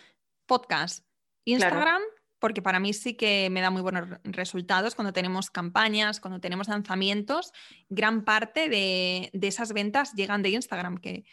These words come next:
Speaker 2: Sí,
Speaker 1: la verdad es que me,
Speaker 2: sí.
Speaker 1: me sorprende bastante, ¿no? Gente que, que no está ni siquiera en la base de datos. O sea, por ejemplo, la última campaña lo estaba analizando y el, creo que era el veinte por ciento de gente había entrado directamente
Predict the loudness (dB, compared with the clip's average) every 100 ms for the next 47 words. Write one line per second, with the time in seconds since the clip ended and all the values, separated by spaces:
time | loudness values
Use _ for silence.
0 | -18 -2 2 6 4 2 0 2 4 2
1 | 0 -2 0 2 2 2 0 -2 0 0
2 | -2 0 -2 0 -2 0 4 2 2 -10
3 | -20 _ 2 4 4 4 0 2 4 4
4 | 2 -2 0 2 2 2 0 2 2 2
5 | -2 -4 -2 -2 0 2 4 4 4 2
6 | 2 4 4 4 0 2 2 4 4 4
7 | 2 4 2 0 -8 -20 -20 _ 2 4
8 | 6 6 6 6 8 10 8 6 -2 2
9 | 4 6 4 2 2 2 0 -2 -2 -2
10 | 0 0 0 -2 2 2 4 2 2 2
11 | 2 2 0 -2 -2 -2 -2 -4